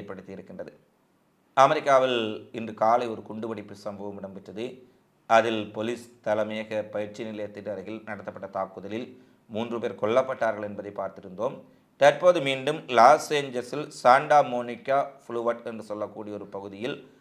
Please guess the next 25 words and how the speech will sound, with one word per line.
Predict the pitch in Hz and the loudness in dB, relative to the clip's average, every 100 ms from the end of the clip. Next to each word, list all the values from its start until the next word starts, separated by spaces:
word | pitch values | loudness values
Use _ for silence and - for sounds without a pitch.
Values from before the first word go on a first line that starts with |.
| _ - 117 | _ -4 2
மக்கள் | 123 143 131 | 2 2 -4
ஒரு | 110 | -2
நிகழ்ச்சிக்காக | 110 - - 135 123 110 - | -4 -4 -6 -4 -4 -4 -6
திரண்டிருந்த | 107 113 113 107 101 95 | -6 -6 -8 -8 -10 -12
போது | 98 107 156 - - _ _ _ 147 | -6 -4 -4 -6 -20 _ _ _ 6
அங்கு | 156 151 151 | 6 4 -2
மிக | 175 196 170 | 2 4 6
வேகமாக | 165 160 147 147 156 135 | 6 4 4 4 4 0
வந்த | 123 120 117 | -2 -6 -6
ஒரு | 110 - - | -10 -2 6
கார் | 127 147 - - _ _ - | 6 6 0 -16 _ _ -10
கூட்டத்துக்குள்ளே | 127 139 135 135 123 120 110 | -4 -6 -6 -4 0 0 -2
நுழைந்து | 110 110 117 - - | -4 -6 -8 -4 4
பயங்கரமாக | 120 143 143 120 120 117 | 4 4 0 -2 -4 -4
மோதி | 110 107 104 | -8 -8 -8
இருக்கின்றது. | 98 - 92 98 127 - - _ _ - | -12 -14 -12 -8 -8 -10 -20 _ _ -4
இதில் | 120 113 | -2 0
இருபத்தி | 113 143 - 131 | 0 -2 0 4
நான்கு | 120 113 107 | 4 4 -6
பேர் | 135 - - | -10 -6 4
காயமடைந்திருக்கின்றார்கள். | 113 131 127 117 110 107 104 104 110 117 139 | 6 6 2 -6 -10 -12 -14 -8 -6 -6 -8
இதில் | 113 101 107 | -10 -8 -6
ஏழு | 120 123 | -4 -6
பேரின் | 117 110 104 | -6 -8 -10
நிலைமை | 101 113 | -8 -8